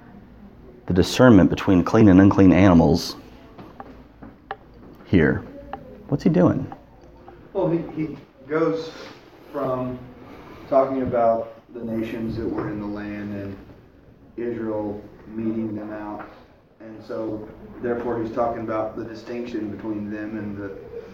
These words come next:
Speaker 2: the land, the people of the land. So then, in my version, it says, "You shall therefore distinguish." So he's kind of coming from that idea to, okay, well then, since,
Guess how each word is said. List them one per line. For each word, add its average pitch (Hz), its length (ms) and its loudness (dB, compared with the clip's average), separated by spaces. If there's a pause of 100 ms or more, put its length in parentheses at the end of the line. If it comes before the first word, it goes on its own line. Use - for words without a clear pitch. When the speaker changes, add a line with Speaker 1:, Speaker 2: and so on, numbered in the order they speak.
(180)
Speaker 2:
the 110 80 -10
land, 117 400 -6 (160)
the 113 80 -12
people 117 380 -6
of 101 60 -10
the 104 80 -12
land. 123 260 -6
So 120 100 -6
then, 151 440 -2 (760)
in 135 100 -4
my 143 200 2
version, 139 340 4
it 113 80 -4
says, 120 340 -2
"You 139 100 -2
shall 98 280 -2
therefore 123 640 0
distinguish." 104 640 -8
So 123 220 2
he's 120 280 -4
kind 131 320 -6
of - 60 -12 (180)
coming 127 440 -4
from 113 180 -6
that 110 200 -4
idea 113 560 -2
to, 107 320 -4
okay, 131 260 -2
well 117 140 -2
then, 110 200 -4
since, 113 360 -10